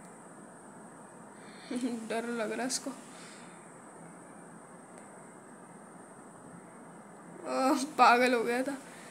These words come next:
स्पीड में भाग रहा था। चलो, अभी टू थाउजेंड सेवन हंड्रेड नाइंटी, अच्छा, नाइंटी सेवन हो गए। ओ भाई, दो, दो गए।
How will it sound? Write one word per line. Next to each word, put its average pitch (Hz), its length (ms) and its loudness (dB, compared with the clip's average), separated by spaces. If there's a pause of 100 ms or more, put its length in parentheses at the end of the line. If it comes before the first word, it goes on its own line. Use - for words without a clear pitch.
(200)
स्पीड 247 380 -2
में 247 260 0
भाग 247 160 -4
रहा 269 120 -6
था। 269 160 -10 (1300)
चलो, 247 200 2
अभी 247 260 4
टू 254 160 -2
थाउजेंड 247 480 2
सेवन 247 420 0
हंड्रेड 254 340 2
नाइंटी, 262 1400 -6
अच्छा, - 720 -10
नाइंटी 254 220 -2
सेवन 262 340 -2
हो 240 80 -4
गए। 277 140 -4 (3500)
ओ 285 240 8
भाई, 247 340 2
दो, 240 260 4
दो 240 120 4
गए। 240 200 -2